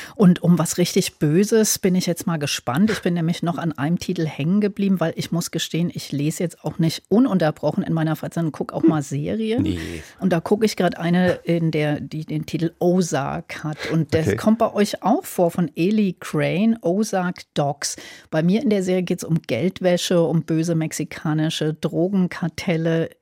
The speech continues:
Speaker 1: Ist das auch sowas
Speaker 2: Ja.
Speaker 1: aus dieser Ecke?
Speaker 2: Ah, interessant. Die Ozark-Serie ist ein bisschen älter, oder? Wenn
Speaker 1: Ja,
Speaker 2: ich
Speaker 1: die
Speaker 2: mich
Speaker 1: ist schon
Speaker 2: da,
Speaker 1: älter.
Speaker 2: wenn ich mich richtig erinnere, wurde die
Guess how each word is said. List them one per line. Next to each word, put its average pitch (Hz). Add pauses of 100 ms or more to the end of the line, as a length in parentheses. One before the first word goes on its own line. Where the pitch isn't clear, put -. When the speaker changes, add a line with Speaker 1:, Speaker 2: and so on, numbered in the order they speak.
Speaker 1:
Ist -
das -
auch 185
sowas -
Speaker 2:
Ja. 202
Speaker 1:
aus 196
dieser 185
Ecke? 156 (140)
Speaker 2:
Ah, 131
interessant. 131
Die 120 (420)
Ozark-Serie 147
ist 120
ein -
bisschen 131
älter, 127
oder? 110
Wenn 113
Speaker 1:
Ja, 190
Speaker 2:
ich 202
Speaker 1:
die 175
Speaker 2:
mich -
Speaker 1:
ist 131
schon 170
Speaker 2:
da, -
Speaker 1:
älter. 143
Speaker 2:
wenn 135
ich 113
mich 123
richtig 147
erinnere, 135
wurde 131
die 113